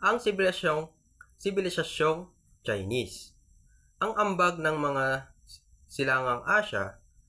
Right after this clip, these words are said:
una na dyan ang papel, pulbura, woodblock, printing,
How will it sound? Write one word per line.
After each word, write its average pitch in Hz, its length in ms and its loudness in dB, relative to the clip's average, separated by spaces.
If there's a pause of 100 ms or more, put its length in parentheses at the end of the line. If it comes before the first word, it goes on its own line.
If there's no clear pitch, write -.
(500)
una 131 160 0
na 123 160 -2
dyan 117 320 2
ang 107 240 -2
papel, 147 480 2 (880)
pulbura, 170 560 2 (640)
woodblock, 107 640 0 (1200)
printing, 180 640 0